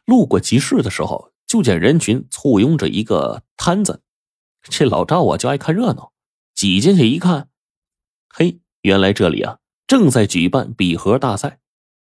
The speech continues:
老赵这心里有点痒，他想，这个白脸男子啊，刽子手都已经被自己骗过了，那这里啊，也没人认识自己啊，应该是安全。哎，他就伸手摸了摸怀里揣着的罗汉心，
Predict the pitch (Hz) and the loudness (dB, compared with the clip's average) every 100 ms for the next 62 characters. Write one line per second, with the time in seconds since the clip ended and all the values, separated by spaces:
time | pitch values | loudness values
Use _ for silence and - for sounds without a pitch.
0 | _ _ _ _ - 117 165 220 165 - | _ _ _ _ -2 0 2 2 0 0
1 | 233 135 135 202 240 139 - 113 165 - | 0 0 0 0 0 -2 -6 -6 -4 -4
2 | 82 90 180 170 117 92 110 - - - | -4 -6 -4 -2 -2 -2 -6 -12 -18 -10
3 | - 185 185 92 101 180 - 50 - - | -2 2 2 2 2 2 0 -6 -6 0
4 | 202 117 - 57 - 180 98 101 98 101 | 0 0 -4 -6 -2 0 0 0 -2 -2
5 | 92 58 - 110 90 - - - _ - | -2 -4 -4 -4 -4 -8 -12 -20 _ -6
6 | 127 - 95 78 110 92 80 110 233 233 | -2 0 0 -2 -4 -4 -2 -2 2 2
7 | 285 269 - 110 117 - - - _ - | 2 0 -2 -2 -4 -4 -10 -12 _ -20
8 | _ 151 220 214 247 226 98 78 - 104 | _ 2 4 2 0 0 -4 -4 -4 -4
9 | 92 - - _ _ _ _ _ _ _ | -4 -10 -14 _ _ _ _ _ _ _
10 | - 90 69 - _ _ - 87 90 - | -8 -6 -6 -10 _ _ -4 -2 -2 0
11 | 127 117 - 90 110 90 87 95 - 85 | 0 0 -2 0 2 2 0 -2 0 0
12 | 117 104 - - - 170 165 85 62 52 | 2 0 -6 -6 0 2 2 -2 -4 -6
13 | 64 90 - 90 - 151 | -4 -4 -4 -4 -4 -6